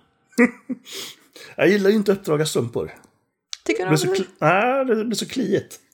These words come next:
Speaker 2: Okej, okej. Annars är det ju så här, Dickies-strumpor som Ludde brukar ha är ju annars väldigt mycket din stil också.
Speaker 1: Nej.
Speaker 2: Nej. Jaha, snyggt!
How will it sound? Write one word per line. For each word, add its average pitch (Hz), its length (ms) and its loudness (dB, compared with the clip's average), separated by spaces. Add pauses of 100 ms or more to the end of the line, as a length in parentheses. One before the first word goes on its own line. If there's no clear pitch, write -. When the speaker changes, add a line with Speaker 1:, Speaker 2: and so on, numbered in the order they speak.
(340)
Speaker 2:
Okej, 226 380 -12
okej. 226 300 -14 (140)
Annars 196 260 -6
är 226 60 0
det 202 60 0
ju 190 40 0
så 190 100 -8
här, 160 160 -4 (220)
Dickies-strumpor 165 1000 -2
som 165 140 0
Ludde 185 360 0
brukar 202 280 -2
ha 147 380 -2
är 147 100 -2
ju 147 100 -2
annars 151 680 -6 (100)
väldigt 165 320 -2
mycket - 220 -8
din - 180 -10
stil - 320 -8
också. - 240 -16 (880)
Speaker 1:
Nej. 104 180 -6 (640)
Speaker 2:
Nej. 156 320 -8 (640)
Jaha, 147 240 -2
snyggt! - 460 -4